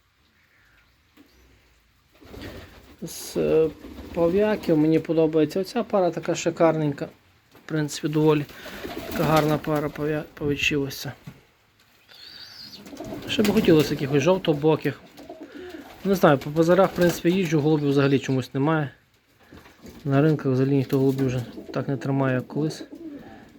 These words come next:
Зараз вже на осінь будуть більше продавати, вже більше. Можна буде взяти якісь спаровані пари. Зараз на осінь щось ми наберемо. Щось пересіємо, щось наберемо, щось будемо,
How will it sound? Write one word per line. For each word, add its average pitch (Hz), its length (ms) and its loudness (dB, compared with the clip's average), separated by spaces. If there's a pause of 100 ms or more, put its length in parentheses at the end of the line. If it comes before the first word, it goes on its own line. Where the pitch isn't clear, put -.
(140)
Зараз 156 280 0
вже 147 160 0
на 147 160 2
осінь 151 360 2
будуть 147 200 2
більше 139 340 0 (300)
продавати, 151 680 2
вже 139 180 -2
більше. 135 380 -4 (840)
Можна 147 320 4
буде 135 140 0
взяти 135 180 4
якісь 131 220 0
спаровані 151 540 4
пари. 139 400 2 (1600)
Зараз 135 380 -4
на 135 80 -2
осінь 135 240 -2
щось - 200 -12
ми 135 80 -2
наберемо. 123 440 -2 (1600)
Щось - 200 -12
пересіємо, 143 720 0
щось - 240 -8
наберемо, 139 500 -2
щось 139 180 -10
будемо, 131 240 -6